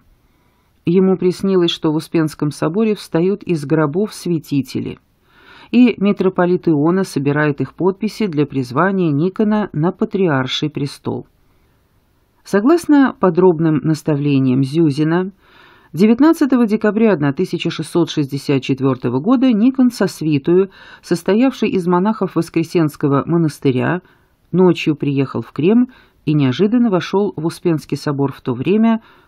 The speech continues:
когда там служилось заутренне и читались кафизмы. Блюстителем патриаршего престола был тогда уже не Петерим,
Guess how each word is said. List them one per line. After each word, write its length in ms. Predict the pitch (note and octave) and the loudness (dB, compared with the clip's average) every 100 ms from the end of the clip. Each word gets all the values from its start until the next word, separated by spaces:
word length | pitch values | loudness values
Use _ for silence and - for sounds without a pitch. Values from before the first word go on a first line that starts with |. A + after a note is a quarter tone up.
| _ | _
когда 300 | - C#3 C3+ | -8 -4 -4
там 260 | C#3 D3+ C#3 | -2 -2 -2
служилось 640 | - C#3 B2+ C#3 C3 - - | -4 -6 -2 0 -2 -4 -10
заутренне 800 | C3+ B2 D3+ G#3+ G#3+ G#3 G#3 G3 - _ - | -4 -4 -2 -2 0 0 0 -2 -8 _ -6
и 100 | G#3+ | -4
читались 640 | - A3+ C#3+ C#3 D3 - | -2 -4 -2 -2 -4 -6
кафизмы. 720 | - D#3 - A#2 A2+ A#2 B2 - _ _ _ _ _ _ _ _ _ _ _ _ _ _ _ _ _ _ | -6 -6 -4 -6 -4 -8 -8 -12 _ _ _ _ _ _ _ _ _ _ _ _ _ _ _ _ _ _
Блюстителем 800 | D3+ G3+ A#3 - E4 D#4 C#4 B3+ | 2 2 2 2 2 4 4 4
патриаршего 680 | A3+ A3 F#3+ F3 D3 - C#3+ | 0 0 0 2 0 -2 -2
престола 600 | C3+ C3+ - A3 C4+ C4 | -2 -8 -4 0 2 2
был 240 | D#3 A3 | 2 -2
тогда 400 | A#3 F3+ D3+ G3+ | 0 -4 -2 -2
уже 480 | A3 G3 F3+ G#3+ - | -2 -2 0 0 0
не 240 | - F3+ G#3+ | -2 0 0
Петерим, 680 | G#3+ G3 - A3 E3+ B2+ | -2 -6 -2 0 2 2